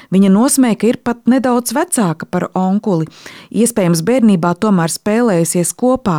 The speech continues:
ar viņu, jo vectēva mājās Latvijas provincē tam laikam ļoti demokrātiskā manierē viesojās gan mazbērni, gan arī šis puisēns, pēc izskata savu tēva kopija, kurš uzauga turpat kaimiņos.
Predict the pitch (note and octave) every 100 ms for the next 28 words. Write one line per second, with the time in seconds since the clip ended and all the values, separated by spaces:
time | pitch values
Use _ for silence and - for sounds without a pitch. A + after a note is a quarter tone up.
0 | D3+ D#3+ F3 D#3+ - - - - F3+ F3+
1 | - - F#3 E3+ F#3 G3 G#3+ F3 F3 G3+
2 | - G3 - - C#4+ A#3 E3+ E3 E3+ E3
3 | F3+ F#3+ G3+ A#3 F#3+ G#3+ C4 A#3+ E3 A3+
4 | - F3+ F3 - - F#3 G#3 B3+ F#3 D#3+
5 | E3 E3+ G#3+ G#3 E3+ D#3+ D#3+ F#3 E3+ E3+
6 | A3 G#3+ B3 A3 F#3+ F3+ G3+ G#3+ G3 A#3
7 | - C#4 C4+ - E3+ D#3 - - - -
8 | - E3 G#3+ A3+ - A#3+ A3 - F3 D#3+
9 | F#3 F3+ G3 G#3 G3+ G3 G#3+ G#3+ D#3 D#3
10 | _ - - - E3+ G#3 G#3 G#3+ F3+ D#3
11 | E3 - G#3 - C4 C4+ B3 E3 D#3 D#3
12 | -